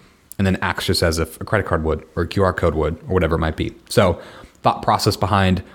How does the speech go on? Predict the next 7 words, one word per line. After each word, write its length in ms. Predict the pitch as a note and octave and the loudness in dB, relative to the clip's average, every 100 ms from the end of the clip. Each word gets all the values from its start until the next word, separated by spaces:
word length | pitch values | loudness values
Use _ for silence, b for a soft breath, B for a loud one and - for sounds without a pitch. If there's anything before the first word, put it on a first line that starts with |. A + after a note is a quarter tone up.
| B B B _ - A#2+ | B B B _ -4 0
Amazon 320 | B2 A#2+ G#2+ | 2 4 4
now 260 | G2 F#2+ | 4 4
is 100 | G2 | 2
taking 320 | - G2+ G2 F#2+ | 2 0 2 2
your 340 | F#2 F2+ F2+ B B B - - | 4 4 0 B B B -20 -2
palm 360 | F#2 F2 G#2 B2+ - - _ _ _ | 0 2 0 -2 -10 -20 _ _ _
data 340 | F2+ E2 G2+ | 0 4 2